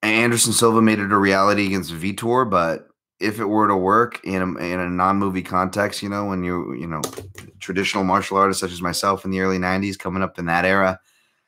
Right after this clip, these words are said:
uh, I, I think we pictured it more like a Alistair Overeem, Travis Brown, where it's gonna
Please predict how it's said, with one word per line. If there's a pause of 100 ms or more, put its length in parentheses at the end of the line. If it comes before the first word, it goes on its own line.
(240)
uh,
I,
I
think
we
pictured
it
more
like
a (100)
Alistair
Overeem,
Travis
Brown,
where
it's
gonna